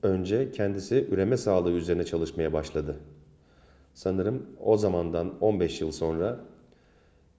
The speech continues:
gelişmekte olan ülkelerde toplumu rahatsız eden toplumsal konular üzerine radyo dramı ve televizyon programları yapan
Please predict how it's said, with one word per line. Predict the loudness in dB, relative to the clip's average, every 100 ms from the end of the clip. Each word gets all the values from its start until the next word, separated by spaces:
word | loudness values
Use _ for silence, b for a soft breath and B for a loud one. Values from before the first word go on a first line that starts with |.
| -2
gelişmekte | 0 0 0 -2 2
olan | 2 2 0
ülkelerde | 0 0 0 0 0 -2 -6 -6
toplumu | -4 -2 -2 0 0 0
rahatsız | 0 0 0 -2 -2
eden | 0 0 -4 -6 -14 -20 -20 -6
toplumsal | -6 -2 -4 0 -2 0
konular | -2 0 2 0
üzerine | -2 -2 0 0 -4 -6 B B B 0
radyo | 2 4 2
dramı | 2 -2 -2 -8 -4
ve | -2 -2 0
televizyon | 0 2 0 0 0 2
programları | 0 2 0 -2 -2
yapan | -4 -2 -2 -4